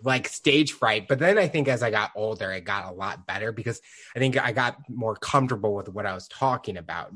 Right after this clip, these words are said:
Then I'm like, "Oh, okay, I don't care. If they don't like it,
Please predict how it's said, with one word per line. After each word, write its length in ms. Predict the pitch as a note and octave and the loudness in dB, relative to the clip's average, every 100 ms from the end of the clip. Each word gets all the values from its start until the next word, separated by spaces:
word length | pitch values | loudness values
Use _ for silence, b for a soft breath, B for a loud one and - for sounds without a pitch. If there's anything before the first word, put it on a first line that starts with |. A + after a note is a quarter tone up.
| G2+ | -6
Then 220 | A#2 A2+ | -2 -2
I'm 120 | G#2+ | -2
like, 280 | G2 F#2+ - | -4 -6 -6
"Oh, 220 | A2+ F#2+ F#2 _ | -4 -4 -6 _
okay, 300 | A#2 G2 F#2 D#2+ | -10 -8 -8 -6
I 80 | |
don't 140 | G#2 G2 | -8 -6
care. 260 | G#2+ E2 b b b - | -6 -6 b b b 0
If 200 | C#3+ D3+ | 2 4
they 240 | D#3+ C#3 | 4 4
don't 260 | C#3 F3+ D3+ | 6 6 6
like 260 | D#3 D#3+ | 4 4
it, 280 | C#3 C3 | 4 2